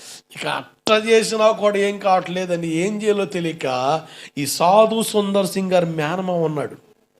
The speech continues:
చాలా ఆస్తిపరుడు, చాలా డబ్బున్నోడు. ఒక రోజున సాధు సుందర్ సింగ్ వాళ్ళ ఇంటికి తీసుకెళ్ళి, ఒక గదిలోకి తీసుకెళ్ళి బంగారం అన్నీ చూపించాడు. "డబ్బు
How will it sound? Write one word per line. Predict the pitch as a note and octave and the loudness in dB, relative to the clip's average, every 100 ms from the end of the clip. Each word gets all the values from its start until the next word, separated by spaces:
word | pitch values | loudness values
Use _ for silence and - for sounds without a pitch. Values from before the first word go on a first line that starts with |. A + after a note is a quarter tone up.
| _ _ _ _ _ _ - - - - - - - | _ _ _ _ _ _ -20 -20 -20 -20 -20 -14 -2
చాలా | E3+ A3+ A3 | 2 6 6
ఆస్తిపరుడు, | G3+ G#3+ - A#3+ G#3+ G3+ E3+ - D3+ | 6 4 2 0 4 4 2 -4 -4
చాలా | E3 A3 | 2 2
డబ్బున్నోడు. | G3+ G3+ F3+ G3 G3+ F3 D3 - _ _ _ _ - - - - | 2 0 0 -2 0 -2 -2 -8 _ _ _ _ -20 -20 -10 -4
ఒక | C#3+ | -2
రోజున | E3 G#3+ A#3+ A#3 G#3+ F3+ F#3 | 4 4 4 2 0 2 0
సాధు | F#3+ - F3+ A3+ A#3+ | -2 -2 0 0 0
సుందర్ | - G#3+ G#3+ F#3 | -4 -4 -4 -4
సింగ్ | G3+ F3+ | -6 -4
వాళ్ళ | D3+ | -4
ఇంటికి | D3+ F3 | -6 -14
తీసుకెళ్ళి, | E3 F3 D3 F3 E3+ G3+ C4 G3 - - _ _ _ _ | -14 -12 -10 -8 -6 -6 -6 -10 -18 -20 _ _ _ _
ఒక | C#3 C#3 | -10 -4
గదిలోకి | D3 F3 G3 F#3+ | -4 2 2 0
తీసుకెళ్ళి | G3 E3+ - F#3+ G#3 B2 E3 - - _ C#3 | -6 -8 -6 -6 -6 -8 -10 -14 -20 _ -6
బంగారం | D#3+ E3+ F3 E3 D#3+ | -4 0 2 2 0
అన్నీ | D#3 G3 B3+ | -4 -8 -8
చూపించాడు. | A3 A3+ G3+ F3 E3 | -6 -8 -8 -6 -2
"డబ్బు | D#3+ D#3+ D#3+ | -2 -2 -6